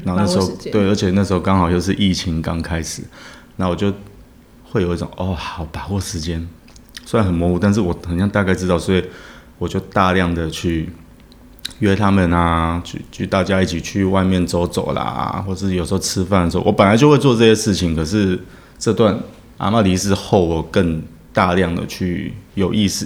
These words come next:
Speaker 1: 有，有意识的去做这件事情。
Speaker 2: 嗯。诶，那我好奇，有意识是什么意思啊？
Speaker 1: 有意识就是，呃，其实我，对我的情绪来说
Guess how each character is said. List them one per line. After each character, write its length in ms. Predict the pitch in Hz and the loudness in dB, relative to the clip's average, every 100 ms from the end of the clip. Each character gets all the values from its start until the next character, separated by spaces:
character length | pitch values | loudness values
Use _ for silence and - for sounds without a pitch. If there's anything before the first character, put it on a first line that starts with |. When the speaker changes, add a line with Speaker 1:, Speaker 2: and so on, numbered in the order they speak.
| - | -2
Speaker 1:
有， 320 | 95 92 85 - | 0 2 0 0
有 240 | 95 90 | 0 2
意 160 | 107 95 | 2 2
识 180 | 110 | 0
的 140 | 90 82 | 0 -2
去 300 | - 90 - | -2 -4 -6
做 280 | - 101 85 | -2 -2 -2
这 120 | 87 | -4
件 180 | 82 78 | -6 -8
事 160 | - - | -8 -10
情。 180 | - - | -12 4
Speaker 2:
嗯。 320 | 233 202 - - - - - - _ _ - _ | 4 4 0 -10 -16 -20 -20 -20 _ _ -20 _
诶， 120 | 233 262 | 0 2
那 120 | 240 | 2
我 60 | 175 | 4
好 180 | 214 | 2
奇， 200 | 165 - 139 190 190 | 2 -2 -8 -2 2
有 140 | 175 | 4
意 140 | 233 | 4
识 140 | 202 196 | 2 2
是 100 | 190 | 2
什 100 | - | -2
么 80 | 170 | -8
意 100 | - | -12
思 160 | - | -14
啊？ 120 | - - - _ _ _ _ _ _ _ _ _ - - | -18 -20 -20 _ _ _ _ _ _ _ _ _ -20 -14
Speaker 1:
有 160 | 98 113 | -8 -4
意 120 | 123 | -4
识 160 | 127 | -6
就 140 | 120 123 | -6 -4
是， 280 | 131 120 110 | -2 -2 -2
呃， 720 | 95 92 87 85 82 82 76 - - - - - _ - - - _ _ _ _ _ _ _ _ _ _ _ - | -2 -2 -2 -2 -4 -4 -6 -10 -18 -20 -20 -20 _ -18 -18 -18 _ _ _ _ _ _ _ _ _ _ _ -12
其 140 | 113 | -8
实 140 | 117 131 | -4 -2
我， 140 | 78 | -2
对 200 | - 117 | 0 2
我 180 | 98 92 | 4 2
的 120 | 92 | 0
情 240 | - 90 87 | -2 -4 -2
绪 180 | 104 | 0
来 120 | 87 80 | 0 -2
说 400 | 82 80 78 | -4 -6 -8